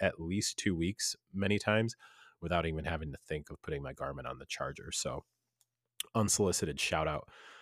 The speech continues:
for Garmin. So, uh, steps, I feel pretty good about where those are. And, um, I do plan on being much more intentional about getting some consistent walks in. Uh, that's a nice little challenge that,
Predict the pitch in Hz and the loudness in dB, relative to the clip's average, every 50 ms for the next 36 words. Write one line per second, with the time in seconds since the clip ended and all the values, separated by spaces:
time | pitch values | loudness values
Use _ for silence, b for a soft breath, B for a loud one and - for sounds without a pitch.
0 | B B B B B _ - - 98 92 87 85 80 73 78 - 85 80 78 73 | B B B B B _ 2 4 6 6 8 6 4 2 2 0 2 2 2 0
1 | 76 76 - - - 110 101 98 - - B B B B B B B B 110 98 | -2 0 2 6 8 10 10 8 6 2 B B B B B B B B 8 8
2 | 95 - - - - 127 127 - - 135 117 - - 117 98 - - - 117 107 | 8 8 6 6 8 6 6 8 8 6 8 10 10 8 8 8 6 6 6 8
3 | 101 104 104 98 90 95 87 82 78 90 90 90 90 87 90 82 85 87 87 - | 8 8 6 8 8 6 6 6 6 4 6 4 6 6 4 4 4 4 2 2
4 | - 101 98 98 98 101 101 98 B B B B B B B - - 95 92 90 | 4 8 10 10 12 10 8 6 B B B B B B B -8 -4 0 2 4
5 | 90 87 87 87 87 85 85 85 85 - - - - 87 82 80 80 80 80 - | 4 4 4 2 2 0 0 -2 -2 -4 -8 -4 -2 -2 0 0 0 -2 -2 2
6 | - 104 98 95 87 87 - - 98 95 95 92 90 - - - 98 90 90 87 | 4 6 6 6 4 0 0 2 4 4 4 4 2 -2 -2 2 4 4 4 4
7 | 87 87 76 85 87 85 85 78 - 87 87 87 87 85 82 82 b b b b | 4 2 0 0 0 -2 -2 -2 0 0 2 2 2 2 0 -2 b b b b
8 | b b 92 92 90 - - - 95 87 85 82 82 85 80 80 - - 90 85 | b b 2 2 2 2 2 0 0 0 0 0 0 -2 -2 -4 -2 -2 -2 -2
9 | 82 - - 92 92 92 87 - 85 82 76 71 - 78 73 80 90 87 - b | 0 0 0 2 2 2 0 0 -4 -6 -6 -2 0 2 2 2 2 0 -2 b
10 | b b b b b b 87 - 95 92 92 90 - - 95 90 - - 92 - | b b b b b b 0 2 4 4 4 2 2 0 -2 -2 -2 -2 0 0
11 | - 101 - - 92 - 92 92 90 92 - - - - 95 92 92 92 90 B | 2 2 0 0 -2 0 4 6 6 6 6 4 2 2 4 4 2 2 -2 B
12 | B B B B B B 85 78 80 73 90 92 - - 104 92 92 95 92 - | B B B B B B -4 -4 0 4 4 4 6 6 6 6 6 4 4 4
13 | 110 101 90 - - - - 90 87 87 90 92 95 95 90 - 87 80 | 4 4 4 4 2 2 4 4 4 6 6 4 4 2 2 2 0 0